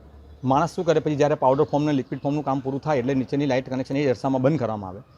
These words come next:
કેમ કે જો પાણી ડાયરેક્ટ નાખવા જાય તો શોર્ટ લાગવાની હન્ડ્રેડ પર્સન્ટ શક્યતાઓ છે. ત્યારબાદ પ્રેશરથી પાણી આવે તો એ આગ આપણે ઓલવી શકીએ. પરંતુ તેના માટે આપણે અહીંયા એક મોક ડ્રિલ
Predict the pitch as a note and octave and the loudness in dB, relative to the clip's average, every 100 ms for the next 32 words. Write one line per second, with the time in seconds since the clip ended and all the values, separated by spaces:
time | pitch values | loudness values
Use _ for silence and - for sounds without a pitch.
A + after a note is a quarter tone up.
0 | - B2+ C3+ C#3+ C3+ C3 D3 C#3 D3 C3+ | -6 -2 0 -2 -2 0 2 2 0 -2
1 | D3 D3+ D#3 C3+ C3+ C3+ B2+ C#3 - - | 0 0 -2 0 0 0 -2 -4 -6 -8
2 | B2 B2+ C3+ A#2+ C#3 - A2 A2+ G2+ F2 | -2 -2 -2 -6 -6 -6 -8 -8 -6 -10
3 | E2 E2+ _ - - - _ - D3+ F3 | -16 -20 _ -20 -20 -20 _ 6 6 8
4 | F3+ F3 - D3 E3 D3+ E3+ C#3+ D3+ D3 | 4 2 -2 -2 0 -2 -2 -2 0 0
5 | D#3 C#3+ C3 A#2 G2 A#2 D3+ - _ _ | 0 0 0 0 -2 -4 -8 -10 _ _
6 | B2+ C3+ A2 F2+ F2 _ _ D#3 F#3+ D#3+ | 0 2 -2 -8 -16 _ _ 4 6 2
7 | G2+ - _ _ _ _ _ C3+ D3+ E3+ | -6 -14 _ _ _ _ _ 2 2 2
8 | D3 E3 F3+ C3 B2+ D#3+ D#3+ C#3 B2+ A2+ | 0 -2 -2 -4 -2 -2 0 2 0 2
9 | C#3+ D3+ | 0 -2